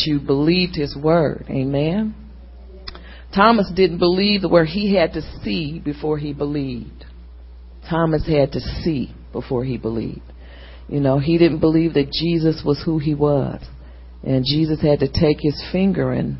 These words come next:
put it in, in one of the holes that was pierced in his side.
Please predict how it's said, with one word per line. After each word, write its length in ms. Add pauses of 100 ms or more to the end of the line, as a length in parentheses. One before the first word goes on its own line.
(100)
put 160
it 120
in, 340
in 180
one 200
of 80
the 80
holes 520
that 180
was 220
pierced 360
in 80
his 260
side. 400